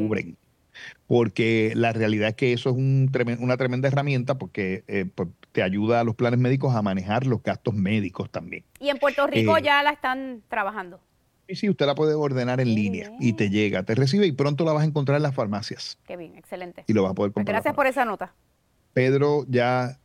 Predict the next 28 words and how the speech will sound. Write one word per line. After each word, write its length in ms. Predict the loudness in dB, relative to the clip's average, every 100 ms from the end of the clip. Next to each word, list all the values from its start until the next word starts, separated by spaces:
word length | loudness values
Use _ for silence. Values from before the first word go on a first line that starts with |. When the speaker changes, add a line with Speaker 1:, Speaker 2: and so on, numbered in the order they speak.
| -4
Speaker 1:
rompió 320 | -2 0 0
el 80 | 2
puerquito. 640 | 0 0 0 -2 -2 -6 _ _ _ _
Speaker 2:
¿Qué 80 | -18
pasó? 280 | -16 -14 -8 0
Speaker 1:
Tiene 260 | 2 2
los 120 | 0
chavos 320 | 0 0 0 0
guardados. 480 | -2 0 0 -2 -4 -8 -6
Speaker 2:
¿Para 160 | -4
las 40 | -4
gafas? 300 | -4 -6 -10 -2
Speaker 1:
Porque, 560 | 0 0 -2 -2 -4 _ _ _ _ -10
no, 280 | -8 -8 -8
mijita. 380 | -10 -10 -16 -20 -20
Speaker 2:
No, 140 | -18
mijita, 400 | -18 -20 -20 -16
no. 180 | -16 -18 _ _
Speaker 1:
El 240 | 2 2
diez 260 | 2 2 2
de 120 | 0
septiembre, 960 | 0 -2 -2 -2 2 4 2 2 -2 -4 -8
Apple 560 | -6 -4 -2 0 0 -2
anuncia 720 | -6 -2 2 4 4 2 0
sus 180 | 0 -4
nuevos 380 | -2 0 2 0
teléfonos. 600 | -2 -4 -6 -8 -12 -14
Speaker 2:
Teléfono. 280 | -16 -18 -20